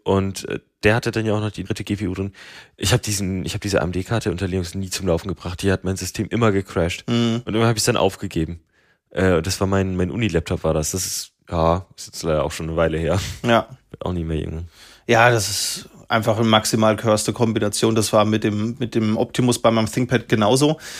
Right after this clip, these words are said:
Speaker 2: Das hatte ich mir eigentlich gekauft, weil ich da Linux drauf betreiben wollte. Und ich hab's dann echt irgendwann nach zwei Wochen gefrustet verkauft, hab mir ein MacBook, äh, geholt. Und das war das erste Mal in meinem Leben, dass ich mir ein Mac gekauft habe. Und, ähm, ja,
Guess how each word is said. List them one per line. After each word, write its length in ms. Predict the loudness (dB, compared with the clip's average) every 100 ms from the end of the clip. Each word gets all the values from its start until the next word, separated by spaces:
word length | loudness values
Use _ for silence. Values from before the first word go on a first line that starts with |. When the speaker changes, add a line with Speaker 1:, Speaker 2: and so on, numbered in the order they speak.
| -16 -4
Speaker 2:
Das 160 | 0 4
hatte 140 | 6
ich 100 | 6
mir 120 | 6
eigentlich 200 | 6 4
gekauft, 380 | 0 2 4 6
weil 100 | 4
ich 80 | 4
da 80 | 2
Linux 320 | 2 2 0
drauf 200 | 0 0
betreiben 400 | 0 2 2 2
wollte. 220 | 2 2
Und 60 | 0
ich 120 | 2
hab's 160 | 0 2
dann 140 | 0
echt 240 | 2 0 2
irgendwann 260 | 0 4
nach 100 | 2
zwei 260 | 2 2 2
Wochen 200 | 2 0
gefrustet 460 | -2 -2 0 0 -2
verkauft, 460 | -2 4 4 4
hab 120 | 0 0
mir 80 |
ein 60 | 0
MacBook, 400 | 0 0 -4 -2
äh, 120 | -4
geholt. 360 | 0 2 2 2
Und 80 | 0
das 140 | 0
war 80 | 2
das 120 | 2
erste 260 | 4 4 4
Mal 60 |
in 40 | 2
meinem 100 | 4
Leben, 160 | 4
dass 100 | 2 0
ich 60 |
mir 100 | 0
ein 80 | 2
Mac 120 | 0
gekauft 400 | -2 -2 -4 -2
habe. 320 | -2 0 0 -2 -14 -16 -16 -10 0
Und, 340 | 2 2 2
ähm, 360 | 4 4 4 2
ja, 260 | 6 6 4